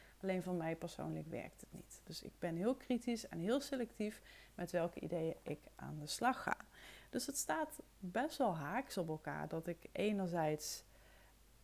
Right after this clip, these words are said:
continu ideeën heb en dat zijn net konijnen. Het, het gaat maar door. Zelfs in mijn slaap heb ik ideeën. En dat ik aan de andere kant zeg van, ja, de kracht van eenvoud, keep it simple stupid of keep it simple smart.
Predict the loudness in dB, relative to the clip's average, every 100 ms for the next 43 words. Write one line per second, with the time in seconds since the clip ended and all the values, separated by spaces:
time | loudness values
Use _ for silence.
0 | -20 8 10 12 10 4 4 2 2 2
1 | 2 2 0 0 -2 0 0 -2 -6 -14
2 | -10 -10 -10 -12 -4 -2 2 0 0 0
3 | 2 2 2 0 -4 -6 -10 -2 2 2
4 | 2 -2 -2 -2 -2 -2 -2 0 0 -2
5 | -4 -4 -2 -2 0 0 0 -2 -8 -6
6 | -2 2 2 4 2 -2 -18 -18 -18 -18
7 | -20 -18 -2 2 4 4 2 0 0 2
8 | 2 2 -2 -2 -2 -2 0 0 -2 -2
9 | 0 0 -2 -4 -2 0 -2 -4 -14 -8
10 | -8 -2 -2 -2 -8 -2 0 0 0 0
11 | 0 -2 -10 -6 -6 -6 -6 -6 -4 -8
12 | -2 -2 -2 -4 -6 -12 -12 -12 -10 -10
13 | -10 -8 -8 -8 -8 -6 -6 -6 -8